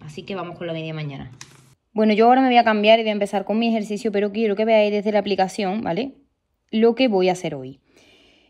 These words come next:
El día uno, que le han llamado eje-, le han llamado New York, pues le damos y vamos a hacer todos estos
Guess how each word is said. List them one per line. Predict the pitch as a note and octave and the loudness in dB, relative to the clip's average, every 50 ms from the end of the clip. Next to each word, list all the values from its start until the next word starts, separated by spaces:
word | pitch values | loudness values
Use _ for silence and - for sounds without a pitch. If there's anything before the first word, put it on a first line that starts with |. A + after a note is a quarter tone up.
| _ _ | _ _
El | - G#3 G#3 G3+ G3+ G3 G#3 G3+ | -2 0 2 2 2 2 2 0
día | G3+ A3+ A3+ A#3 A3 A3 A3 G#3+ G#3+ G#3 G#3 G#3 - | 0 0 2 4 4 6 6 6 6 6 6 4 4
uno, | - C4+ C#4+ C#4 C#4 C#4+ F4+ A4 - - - _ _ _ _ - - - - | 4 4 4 6 6 4 4 0 -4 -14 -20 _ _ _ _ -20 -20 -14 -8
que | F#3+ | -4
le | F#3 F#3 | -2 -2
han | F3+ F3+ | 0 0
llamado | F3+ F3+ F3 F3 F3 F3 | -2 -2 -2 0 0 0
eje-, | F3 F3 F3+ F3 E3+ - F3 | -2 0 0 -2 -2 -2 -2
le | F3 F3 | -2 -2
han | E3+ E3+ | -2 -2
llamado | E3+ E3+ F3 F3 F3 E3+ E3+ - - | -2 -4 -4 -4 -4 -4 -4 -4 -4
New | G3+ F#3+ F#3 F3+ E3+ | -4 -4 -4 -4 -4
York, | G#3+ A3+ G#3 A3 - - _ _ _ _ _ _ _ _ _ _ _ _ _ _ _ _ _ _ _ _ _ _ _ _ _ _ _ | -4 -4 -4 -6 -10 -16 _ _ _ _ _ _ _ _ _ _ _ _ _ _ _ _ _ _ _ _ _ _ _ _ _ _ _
pues | _ G#3 G3+ | _ -2 0
le | G3 G3 | 0 2
damos | F#3 F#3 F#3 G#3 A#3 A#3+ | 2 2 2 2 0 0
y | |
vamos | A3 G#3 G#3+ G#3+ A3+ | 0 0 -2 -2 -4
a | A3+ | -4
hacer | A3 - A#3+ C4+ C4+ - _ _ _ _ _ _ | -2 -2 -2 -2 -4 -8 _ _ _ _ _ _
todos | A3+ A3 A#3 A#3 B3+ C#4+ E4 - - - | 0 0 0 0 0 -2 -4 -6 -8 -8
estos | G3+ G3+ G3+ - - - C4+ D#4+ | -8 -8 -8 -8 -6 -6 -6 -6